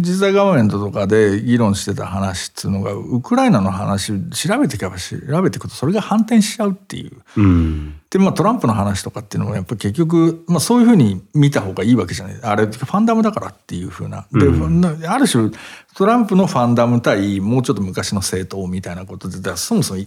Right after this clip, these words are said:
Speaker 1: 位相がずれてるわけね。
Speaker 2: うんうん。
Speaker 1: で、それこそヘンリー・ジェンキンスって俺がファンダムエコノミーって本の中で取材した人が言ってるのは、今まで例えば民主党、共和党みたいなので戦ってきたけれども、これから多分、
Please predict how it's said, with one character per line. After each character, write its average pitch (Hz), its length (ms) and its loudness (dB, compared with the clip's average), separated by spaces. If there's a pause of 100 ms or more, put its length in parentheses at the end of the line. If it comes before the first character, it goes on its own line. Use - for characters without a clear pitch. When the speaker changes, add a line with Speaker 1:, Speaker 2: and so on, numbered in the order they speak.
Speaker 1:
位 120 80 2
相 175 180 0
が 165 120 0
ず 123 140 0
れ 156 100 2
て - 100 -10
る - 60 -18
わ - 100 -20
け - 100 -20
ね。 143 140 -8 (140)
Speaker 2:
う 117 60 4
ん - 20 4 (580)
う - 60 2
ん。 - 20 4
Speaker 1:
で、 175 300 2
そ 165 180 -2
れ 247 80 2
こ 269 100 4
そ 165 380 2 (120)
ヘ 151 140 4
ン 185 40 6
リ 190 80 6
ー・ - 20 2
ジ 180 80 0
ェ 190 60 4
ン 180 40 4
キ - 100 2
ン 113 80 4
ス 90 120 -4
っ - 20 -12
て - 140 -2
俺 104 260 2
が 120 100 4
フ 113 100 -4
ァ - 260 -4
ン 127 80 4
ダ 127 80 4
ム 127 80 4
エ 127 60 2
コ 131 100 0
ノ 113 80 4
ミ 98 140 4
ー - 20 -2
っ - 20 -8
て - 100 -6
本 98 160 0
の 98 80 0
中 98 200 -4
で 95 120 -6
取 95 160 -4
材 98 220 0
し - 140 -12
た 95 420 -4 (140)
人 95 440 -2 (140)
が 160 140 0
言 107 160 2
っ - 20 -2
て - 240 0
る 98 100 2
の 95 160 0
は、 101 380 -2 (140)
今 208 180 4
ま 240 80 4
で 185 140 2
例 - 100 0
え 120 40 2
ば 120 100 4
民 107 200 4
主 110 60 0
党、 110 140 0
共 107 180 4
和 107 80 2
党 104 140 2
み 107 100 2
た 101 120 -4
い - 20 -6
な 101 60 -6
の 110 40 -8
で - 80 -14
戦 98 240 -8
っ - 20 -6
て - 100 -12
き - 100 -18
た 101 80 -8
け 90 80 -10
れ 92 40 -8
ど 104 120 -4
も、 107 260 2
こ 104 100 0
れ 123 80 2
か 165 120 -2
ら 123 100 0
多 107 140 -4
分、 98 520 -2